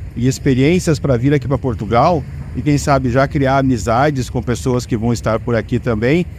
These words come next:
se torne membro do canal. Se você se tornar membro incentivador, você terá acesso ao grupo de WhatsApp e poderá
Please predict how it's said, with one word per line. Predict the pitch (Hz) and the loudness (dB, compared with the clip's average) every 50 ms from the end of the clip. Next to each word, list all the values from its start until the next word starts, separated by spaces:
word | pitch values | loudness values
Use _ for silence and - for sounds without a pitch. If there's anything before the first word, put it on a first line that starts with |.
| - - - - | -14 -14 -14 -12
se | - - 156 | -4 -2 0
torne | 147 180 185 214 220 | 2 4 4 4 4
membro | 208 208 208 208 202 | 4 4 2 2 2
do | 185 190 | 0 0
canal. | - 185 160 147 143 143 151 175 180 - - - - - - | 2 2 2 2 2 2 0 0 -2 -6 -10 -14 -16 -14 -12
Se | - - | -6 -6
você | 127 120 135 127 - 160 151 | -2 -2 -2 0 0 -2 -2
se | 135 156 139 | -2 -2 0
tornar | 160 143 139 139 135 139 | 0 2 2 2 2 4
membro | 143 147 151 151 143 147 - | 4 4 4 4 2 0 0
incentivador, | 143 165 202 208 - - 180 156 - 160 131 127 113 104 110 135 151 170 160 | 0 0 0 0 0 -2 -2 -2 -2 -2 0 0 0 0 0 2 2 2 2
você | 135 127 120 - 151 | 2 0 -2 -4 -2
terá | - 156 147 139 147 | 0 0 0 0 0
acesso | 139 - - 143 143 139 - 156 | -2 -2 0 0 0 2 2 0
ao | 139 | 0
grupo | 123 123 127 113 131 | 2 2 0 0 0
de | 120 127 | 0 2
WhatsApp | 135 139 147 147 131 - 147 139 151 180 - - 139 - - - - - - - - 143 | 4 4 2 2 2 0 0 0 0 0 0 -2 -2 -2 -4 -16 -20 -18 -18 -14 -2 -2
e | 151 | -2
poderá | - 180 170 165 170 165 156 147 139 143 165 | 2 2 0 2 2 2 2 2 2 0 0